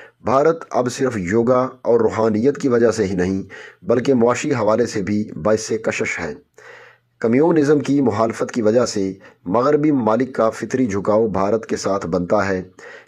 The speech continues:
लेकिन चीन के साथ भी चलना होगा और मजबूरी में चलना होगा, क्योंकि चीन की मार्केट बहुत तेज़ी से तरक्की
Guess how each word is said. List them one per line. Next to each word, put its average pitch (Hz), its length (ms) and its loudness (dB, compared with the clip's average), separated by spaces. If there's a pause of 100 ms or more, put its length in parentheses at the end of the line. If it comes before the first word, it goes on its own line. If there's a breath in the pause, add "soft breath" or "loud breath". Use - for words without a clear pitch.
लेकिन 127 260 0
चीन 147 280 -2
के 143 140 2
साथ 127 340 0
भी 123 280 2
चलना 123 380 0
होगा 110 280 -2
और 110 380 0
मजबूरी 107 440 0
में 165 120 2
चलना 123 280 2
होगा, 101 320 0 (400 loud breath)
क्योंकि 135 580 0 (140)
चीन 151 300 -2
की 143 160 0
मार्केट 117 440 0
बहुत 101 360 -2
तेज़ी 107 280 0
से 101 200 -6
तरक्की 101 480 -2